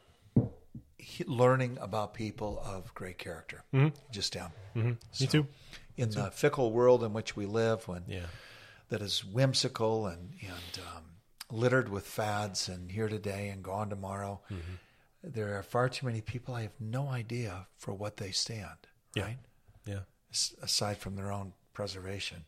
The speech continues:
Speaker 2: Yeah. Well, I mean, that, that's primarily how we learn to live good lives, right? It's
Speaker 1: Yeah.
Speaker 2: through the examples of others.
Speaker 1: Yeah, that's
Speaker 2: Um,
Speaker 1: it.
Speaker 2: so.
Speaker 1: Yeah, thank you for
Speaker 2: Yeah.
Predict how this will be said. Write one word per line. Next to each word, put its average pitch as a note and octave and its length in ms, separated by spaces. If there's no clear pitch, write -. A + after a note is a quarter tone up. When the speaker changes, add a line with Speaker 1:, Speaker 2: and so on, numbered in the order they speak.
Speaker 2:
Yeah. D3+ 160
Well, A3+ 160
I F#3+ 40
mean, F3 100
that, F3 120
that's D3 180
primarily D3 400
how C#3+ 120
we C#3 80
learn C3+ 200
to B2 60
live B2+ 460
good C3+ 120
lives, G3+ 340
right? G#2 200
It's G2+ 100
Speaker 1:
Yeah. F#2+ 60
Speaker 2:
through A#2 140
the A2 100
examples A2+ 400
of G#2 80
others. A2+ 500
Speaker 1:
Yeah, G2 200
that's - 280
Speaker 2:
Um, G#2 60
Speaker 1:
it. F#2 60
Speaker 2:
so. F#2+ 260
Speaker 1:
Yeah, F3 160
thank E3 320
you B2+ 60
for A2 400
Speaker 2:
Yeah. C3+ 160